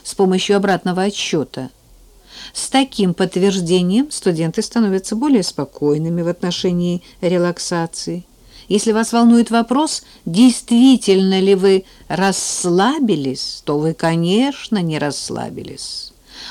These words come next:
Убеждая студентов, что релаксация действительно имеет место, обратная биосвязь способствует этой релаксации. Способствовать релаксации значит способствовать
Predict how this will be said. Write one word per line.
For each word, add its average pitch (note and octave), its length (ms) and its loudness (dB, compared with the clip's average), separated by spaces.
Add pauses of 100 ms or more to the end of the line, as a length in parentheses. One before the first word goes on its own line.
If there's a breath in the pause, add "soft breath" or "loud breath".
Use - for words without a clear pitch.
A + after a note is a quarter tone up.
Убеждая G#3 840 2
студентов, G#3 760 2
что - 180 -2
релаксация G3+ 800 2
действительно G#3 880 2
имеет G#3 380 2
место, G3 720 0 (600 soft breath)
обратная F#3 800 2
биосвязь F3 760 0
способствует B3 1040 0 (180 soft breath)
этой D#3 300 -2
релаксации. - 960 -4 (560 loud breath)
Способствовать G#3 1500 0 (180 soft breath)
релаксации F3+ 960 -2
значит G3+ 460 -2
способствовать B3+ 960 -4